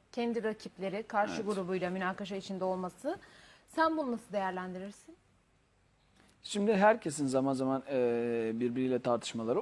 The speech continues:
Speaker 2: olabiliyor. E, <clears throat> Murat abinin de ben bilinçli bir şey yaptığını düşünmüyorum. Kuretülay'ın da bilinçli bir şey yaptığını düşünmüyorum. Bazen... e, onların değişik yorumları olsa da, e, ben de aslında böyle düşünüyorum. Yani şu şekilde,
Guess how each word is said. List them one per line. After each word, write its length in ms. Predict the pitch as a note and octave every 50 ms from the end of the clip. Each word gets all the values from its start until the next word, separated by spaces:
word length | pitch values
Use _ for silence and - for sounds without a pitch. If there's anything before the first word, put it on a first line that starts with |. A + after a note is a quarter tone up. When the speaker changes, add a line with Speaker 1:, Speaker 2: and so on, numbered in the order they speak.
| - -
Speaker 2:
olabiliyor. 560 | E3 D3+ D3 C#3 C#3 B2+ B2 A#2+ A2 G2+ F#2+ - - - - - D3+ - D3+ - - - - -
E, 140 | C#3 C3+
<clears throat> 80 | C3+ C#3+
Murat 260 | D3+ D#3+ F3 F3 F3+
abinin 320 | F3 E3+ D#3+ E3+ F3+ F3+ F3
de 60 | E3
ben 200 | E3 D#3+ E3 D#3+
bilinçli 360 | D#3 D#3 D#3 C#3+ - - D3+
bir 60 | D3
şey 160 | C#3+ - D3
yaptığını 360 | C#3+ C3 B2 - - C3 B2+ B2
düşünmüyorum. 460 | A#2+ - B2 A#2 A2+ A2+ B2 C#3+ D#3+
Kuretülay'ın 520 | - - F3+ E3 - F3 F3+ E3 F3 F3
da 120 | D3+ C3 A#2+
bilinçli 300 | B2 A#2 A2+ - B2+ C3
bir 40 |
şey 120 | - - A#2
yaptığını 340 | A#2 A2+ - - A#2 A2+ A2+
düşünmüyorum. 540 | A2 - A#2 A2+ A2+ A2 A#2 C#3+ E3 D3+
Bazen... 380 | C#3+ D3 D3+ D3 D3 D#3 D3 C3+ - - - - _ -
e, 540 | A#2 A#2+ A#2+ A#2 A#2 A#2 A2+ A2+ A2+ A#2 A2 - - - - - - -
onların 400 | - C3+ C3+ C#3 C#3 C#3+ D3 D3
değişik 280 | C#3+ C#3+ C3+ - - -
yorumları 360 | D3 C3+ C#3 C#3 C#3 C3+ C#3+
olsa 340 | D3+ F3+ F3 - - B2+ B2+
da, 140 | E3 G3 - - - - - - - - - - _ _ _ _ _ _ - -
e, 760 | B2+ B2+ B2+ B2 B2 B2 B2 B2 B2+ B2+ B2+ B2+ B2 B2 B2 A#2 B2+ C#3+
ben 240 | D#3+ F#3+ G#3 G#3
de 60 | F#3+ E3
aslında 500 | C#3+ C3 - - C3 B2 B2 B2 A#2 A2+
böyle 280 | A#2 A#2 A2+ A2+ A2
düşünüyorum. 440 | A2+ - - A2+ A2 A2 G#2+ G#2+ A#2
Yani 180 | A#2+ B2+ C3+ C3
şu 280 | - - - - F#3
şekilde, 520 | E3+ - D3 A#2+ C3 B2+ C3 C#3 F3+ G#3